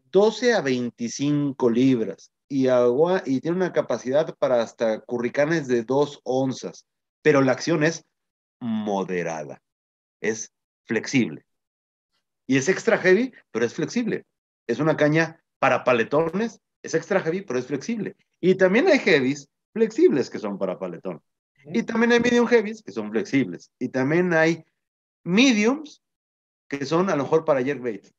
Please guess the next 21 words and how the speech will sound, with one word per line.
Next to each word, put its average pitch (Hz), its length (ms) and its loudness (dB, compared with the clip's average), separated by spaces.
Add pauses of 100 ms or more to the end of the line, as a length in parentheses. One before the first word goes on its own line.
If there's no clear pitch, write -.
(440)
¿no? 110 260 -8
O 107 300 -4
para, 107 160 -8
a - 20 -10
lo 107 60 -12
mejor 127 180 -4
para 123 120 -2
unos 123 120 -2
squid, 113 300 -4
para 113 160 -2
otras 113 160 -4
aplicaciones, 107 460 -6
o 113 120 2
top 139 240 2
water, 131 380 2
que 113 80 -10
son 131 140 -2
moderadas 117 520 2
fast - 320 -10
algunas. 135 520 -8 (420)
Entonces, 220 420 2